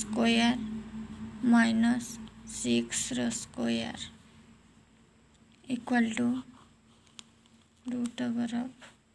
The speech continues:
ଟେନ୍ର ସ୍କୋୟାର ଆମର ଶହେ ମାଇନସ୍ ସିକ୍ସର ସ୍କୋୟାର ଛତିଶ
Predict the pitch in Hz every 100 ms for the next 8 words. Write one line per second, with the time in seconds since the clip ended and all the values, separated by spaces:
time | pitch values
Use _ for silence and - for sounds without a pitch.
0 | _ _ _ _ _ _ - - 247 131
1 | - - 123 123 - 120 117 117 - -
2 | 247 220 208 254 262 - _ _ _ _
3 | 247 240 233 220 220 254 - - 240 -
4 | 240 240 233 - - 226 240 240 _ _
5 | _ _ _ _ - 254 226 - - 233